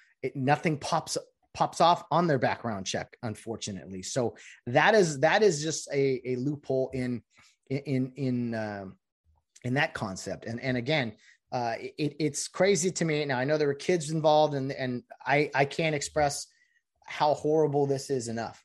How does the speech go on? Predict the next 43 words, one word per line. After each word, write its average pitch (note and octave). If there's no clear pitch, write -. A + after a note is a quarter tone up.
And, B2+
and B2+
I'm A#2+
sure -
I'll C#3+
get C#3
people C3+
who B2
wanna A#2+
call C3+
me, B2
you A2+
know, C3
"You're D3+
just D#3
a B2+
Second E3
Amendment, D#3+
uh, C#3
you C3
know, B2
N F3
R E3
A D#3+
guy D#3+
who D3+
doesn't D3+
care D#3+
about, D3
uh, C3
uh, -
kids D#3
or C3
people." D#3
And B2+
no, D#3+
far E3
from D3+
it. G#2
I, C3+
I C#3
care, C#3
uh, A2+